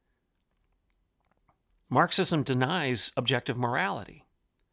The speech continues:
It's all about a cla-, class struggle. It's all about the victor. It's not about, about virtue.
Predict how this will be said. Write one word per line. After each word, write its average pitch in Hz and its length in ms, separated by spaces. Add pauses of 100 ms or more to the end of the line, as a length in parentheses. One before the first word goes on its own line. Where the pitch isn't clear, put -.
(880)
It's - 100
all 95 140
about 117 200
a 123 60
cla-, - 380
class 123 300
struggle. 123 420
It's - 120
all 156 180
about 170 220
the 151 60
victor. 143 380
It's - 180
not 110 160
about, 113 320
about 113 420
virtue. 104 500